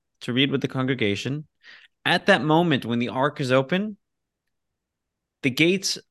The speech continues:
of heaven, the gates of the heavens of mercy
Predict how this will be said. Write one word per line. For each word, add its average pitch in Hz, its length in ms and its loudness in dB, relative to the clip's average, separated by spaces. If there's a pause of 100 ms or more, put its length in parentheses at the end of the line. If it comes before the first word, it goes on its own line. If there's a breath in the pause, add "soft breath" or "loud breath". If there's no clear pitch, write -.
of 131 380 2
heaven, 123 560 -4 (600)
the - 80 -12
gates 165 340 2
of 143 80 -4
the 139 100 0
heavens 151 380 0
of 117 120 -6
mercy 127 540 -4